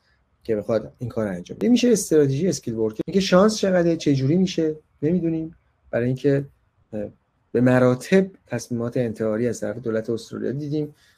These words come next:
که پارسال یه تصمیم مثبتش رو دیدید که بیست برابر کرد ظرفیت رو،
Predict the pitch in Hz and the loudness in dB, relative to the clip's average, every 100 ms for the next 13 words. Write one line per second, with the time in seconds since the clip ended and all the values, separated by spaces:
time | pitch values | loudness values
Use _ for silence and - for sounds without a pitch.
0 | _ - 117 113 107 117 120 117 101 - | _ -8 -4 -2 -2 -2 -2 -4 -8 -8
1 | 110 110 110 _ _ _ _ _ _ - | -6 -6 -8 _ _ _ _ _ _ -10
2 | - - 143 165 160 143 131 127 123 113 | -4 0 2 2 0 0 0 0 -2 -6
3 | 107 113 - 123 - 107 101 113 - _ | -8 -10 -6 -6 0 0 2 -2 -4 _
4 | _ - - 117 123 120 | _ -20 -16 -14 -10 -12